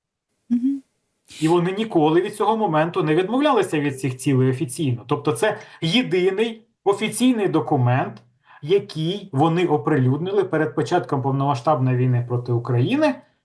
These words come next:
Speaker 2: і в якому де-факто позначили свої цілі. І ці цілі виходять дуже сильно далеко за межі,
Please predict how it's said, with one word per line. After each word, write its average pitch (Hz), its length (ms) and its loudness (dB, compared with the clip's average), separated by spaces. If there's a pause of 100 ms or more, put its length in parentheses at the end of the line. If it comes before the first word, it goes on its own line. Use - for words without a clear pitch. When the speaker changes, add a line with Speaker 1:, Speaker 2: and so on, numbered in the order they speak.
(140)
Speaker 2:
і 160 140 2
в 143 40 0
якому 254 460 2
де-факто 165 800 0
позначили 165 600 0
свої 196 340 0
цілі. 135 500 -4 (340)
І 165 140 0
ці 156 140 0
цілі 240 320 2
виходять 165 460 2
дуже 175 240 2
сильно 196 340 -2
далеко 190 560 0
за 139 180 2
межі, 190 580 -2